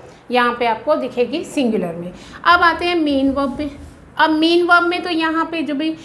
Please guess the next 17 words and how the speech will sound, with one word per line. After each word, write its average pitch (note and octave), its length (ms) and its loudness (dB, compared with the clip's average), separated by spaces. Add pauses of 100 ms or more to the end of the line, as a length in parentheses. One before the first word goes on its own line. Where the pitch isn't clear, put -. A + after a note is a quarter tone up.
(220)
basic, C#4 420 4
अगर F4+ 240 4
आप D#4+ 140 6
देखोगे, D4+ 420 -2
मैं C#4+ 140 -2
आगे C#4 200 0
यहाँ C#4 200 0
पे C#4 120 -4
गो B3+ 220 0
की C4+ 140 -2
बना G#3 260 -2
देती E3 260 -8
हूँ। F3+ 100 -12 (300)
Suppose C4+ 380 2
ये C#4+ 140 2
basic A3+ 460 0
है, F#3+ 120 -10